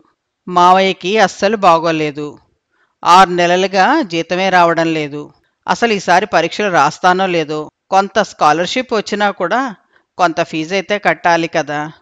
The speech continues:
సుజాత మనసులో మదనపడిపోతోంది. శిల్ప ఫోన్ ద్వారా ఇంటి విషయాలన్నీ తెలుసుకున్న సిద్ధార్థ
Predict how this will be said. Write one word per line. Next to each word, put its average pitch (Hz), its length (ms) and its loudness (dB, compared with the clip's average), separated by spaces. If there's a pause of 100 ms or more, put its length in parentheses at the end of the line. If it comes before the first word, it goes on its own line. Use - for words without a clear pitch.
(240)
సుజాత 185 560 -2
మనసులో 175 600 0
మదనపడిపోతోంది. 165 1120 -4 (440)
శిల్ప 262 380 0
ఫోన్ 196 340 -2
ద్వారా 170 520 2 (360)
ఇంటి 226 240 -4
విషయాలన్నీ 208 600 0
తెలుసుకున్న 175 460 -4
సిద్ధార్థ 170 760 -2